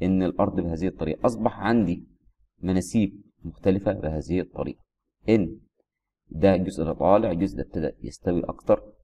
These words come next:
وهكذا. ممكن كمان أبتدي أخش على السايت مرة أخرى وابتدي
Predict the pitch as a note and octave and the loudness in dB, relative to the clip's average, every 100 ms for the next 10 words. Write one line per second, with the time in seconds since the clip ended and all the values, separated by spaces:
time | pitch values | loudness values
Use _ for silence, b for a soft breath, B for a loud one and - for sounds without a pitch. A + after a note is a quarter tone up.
0 | - F2 F2+ E2 D#2 D2+ - _ _ _ | -2 0 2 0 -2 -6 -12 _ _ _
1 | - E3 - B2 A2+ - - G#2+ A2+ A2 | 4 4 6 2 0 -10 -8 -2 0 -2
2 | - - _ _ _ _ _ _ _ - | -4 -16 _ _ _ _ _ _ _ -10
3 | - A#2 G2+ - _ _ _ - A#2+ - | -4 -2 -2 -6 _ _ _ -8 -6 0
4 | G#2+ - A#2+ A2+ G#2+ G2 F#2+ - - _ | -2 2 0 2 0 0 0 -2 -10 _
5 | _ _ _ _ - D#2+ - F#2+ - | _ _ _ _ -10 -4 -2 -2 -2